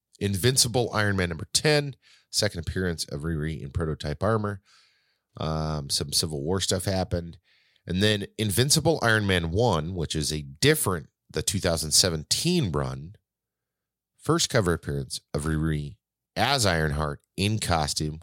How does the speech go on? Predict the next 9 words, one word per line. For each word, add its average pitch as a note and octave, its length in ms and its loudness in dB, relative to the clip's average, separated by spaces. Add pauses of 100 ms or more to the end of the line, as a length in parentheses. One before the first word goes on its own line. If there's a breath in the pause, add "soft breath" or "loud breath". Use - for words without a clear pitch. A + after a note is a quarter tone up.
which E2+ 180 0
essentially G#2+ 640 4
is F#2+ 300 2
her F2 180 0
taking F2 400 0
the E2+ 80 -4
mantle, E2+ 560 -2 (720 soft breath)
that, D#2+ 240 2
uh, D2 360 -2